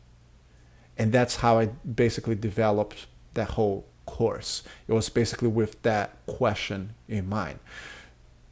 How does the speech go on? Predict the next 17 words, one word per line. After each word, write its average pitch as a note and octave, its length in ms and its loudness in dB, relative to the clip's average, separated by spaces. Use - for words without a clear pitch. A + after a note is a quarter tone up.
Are C3+ 120 12
there C3+ 220 10
more B2+ 240 10
marketing C3 640 6
things? D3 300 0
Are A#2 80 4
there B2 140 4
more B2 180 4
things B2 600 0
beyond B2 560 2
the A#2+ 160 2
Business B2 320 2
Accelerator B2+ 540 4
program? C3 440 4
Yes, C#3 300 4
there G#2+ 180 0
are. F#2 320 2